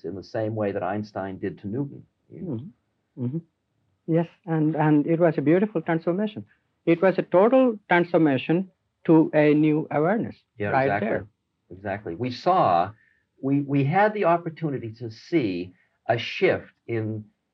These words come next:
Speaker 1: in human awareness in a,
Speaker 2: Yes.
Speaker 1: on a large scale.
Speaker 2: Yes.
Speaker 1: And it's interesting because it's so now been incorporated into the culture, nobody even notices that it happened. It's just built in now that we all, and that's part of why morality is changing. It's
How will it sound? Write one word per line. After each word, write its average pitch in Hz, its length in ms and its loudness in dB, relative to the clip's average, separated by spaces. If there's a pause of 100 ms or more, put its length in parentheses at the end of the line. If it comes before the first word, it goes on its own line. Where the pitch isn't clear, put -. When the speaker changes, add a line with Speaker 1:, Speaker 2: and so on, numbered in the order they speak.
Speaker 1:
in 117 220 -2
human 156 640 0
awareness 117 580 -2 (300)
in 117 100 0
a, - 40 4
Speaker 2:
Yes. - 120 0
Speaker 1:
on 117 60 0
a 113 80 2
large 117 360 0 (100)
scale. 104 420 -6 (400)
Speaker 2:
Yes. 123 140 -4 (140)
Speaker 1:
And 135 140 2
it's 135 160 0
interesting 147 500 -4
because 127 320 -6
it's - 140 -14 (100)
so 190 140 2
now 175 240 0
been 143 260 -4
incorporated 131 460 -4
into 117 140 -6
the 113 100 -8
culture, 156 400 -4
nobody 131 400 -2
even 120 180 -6
notices 120 500 -4
that 107 100 -6
it 104 80 -6
happened. 127 380 -10 (640)
It's 113 200 -8
just 143 200 -4
built 151 200 4
in 160 260 2
now 85 300 -2
that 110 140 -6
we 135 140 0
all, 131 240 2 (260)
and 139 160 0
that's 208 300 0
part 160 180 0
of 131 160 -4
why 123 160 0
morality 123 640 0
is 143 60 -12
changing. 139 480 -6 (100)
It's - 100 -8